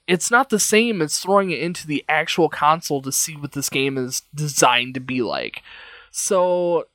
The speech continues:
to me, I would be more apt to plug in Final Fantasy one and be like, "Oh, this is kind of a neat game. It sucks, but it's neat." Where Final Fantasy two, I would, I, I have to dig out, you know,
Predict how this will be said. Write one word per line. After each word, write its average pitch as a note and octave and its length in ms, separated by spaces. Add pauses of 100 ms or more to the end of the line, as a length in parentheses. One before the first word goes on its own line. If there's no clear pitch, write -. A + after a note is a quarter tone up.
(140)
to - 140
me, F3 840 (120)
I F3 100
would G3+ 180
be F3+ 140
more F3+ 320
apt E3+ 360
to E3 80
plug E3+ 360
in E3 160
Final D3+ 260
Fantasy C#3+ 380
one C#3 320
and D3 100
be C#3+ 100
like, C#3+ 280
"Oh, G#3 240
this E3 220
is E3+ 160
kind E3+ 240
of E3 100
a - 20
neat D#3 280
game. D#3+ 480 (260)
It - 220
sucks, C3+ 880
but F#3+ 460
it's F#3 300
neat." A3 380 (560)
Where F#3+ 180
Final A3 280
Fantasy G3 400
two, G3 520
I D#3+ 120
would, D3+ 360 (920)
I, D3+ 320
I D#3 100
have D#3 280
to D#3+ 40
dig D3+ 220
out, C#3+ 360
you D3+ 120
know, C3+ 260